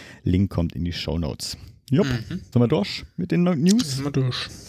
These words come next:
Speaker 1: Ich hab jetzt eine Sektion, da weiß ich noch nicht genau, ob ich die bringen soll. Aber immer wenn Pascal mich so in Ruhe lässt, ja, und ich dann, äh, hier rumhänge und nicht weiß, was ich machen soll, dann komme ich auf irgendwie irre Gedanken. Nein, wir haben dieses Mal, ja, das kommt aber nicht jetzt, aber später, wir haben diese,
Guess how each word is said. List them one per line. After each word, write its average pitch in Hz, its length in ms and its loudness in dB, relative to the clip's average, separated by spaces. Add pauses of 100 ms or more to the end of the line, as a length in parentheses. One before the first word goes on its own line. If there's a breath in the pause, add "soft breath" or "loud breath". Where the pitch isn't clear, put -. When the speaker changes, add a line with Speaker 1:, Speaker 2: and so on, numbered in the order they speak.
(280 loud breath)
Speaker 1:
Ich 196 140 4
hab 196 100 0
jetzt - 240 -2
eine 135 240 4
Sektion, 131 540 4
da 113 100 4
weiß 98 220 2
ich 127 80 2
noch 113 80 6
nicht 110 160 0
genau, 98 260 2
ob - 100 -4
ich 107 80 -4
die 98 120 -8
bringen 110 340 2
soll. 95 180 4
Aber 104 140 0
immer 131 200 4
wenn 123 180 2
Pascal 120 400 2
mich 139 160 -2
so 117 420 2
in 120 80 2
Ruhe 151 260 4
lässt, 127 480 2
ja, 110 240 0
und 113 220 -2
ich 123 120 -4
dann, 113 500 0
äh, 101 160 2
hier 117 220 4
rumhänge 135 580 6
und 117 180 4
nicht 110 160 0
weiß, 113 260 2
was 110 120 -2
ich 110 80 2
machen 151 260 2
soll, 113 200 4
dann 117 100 2
komme 135 180 2
ich 127 80 2
auf 120 80 -2
irgendwie 113 260 -2
irre 117 220 0
Gedanken. 101 400 -2
Nein, 104 220 2 (340 loud breath)
wir 135 260 4
haben 185 300 2
dieses 180 460 2
Mal, 135 340 4
ja, 123 260 4
das 135 200 -2
kommt 147 180 0
aber 107 140 2
nicht 104 160 2
jetzt, - 260 0
aber 117 160 2
später, 156 560 2
wir 123 140 4
haben 127 120 4
diese, 123 280 2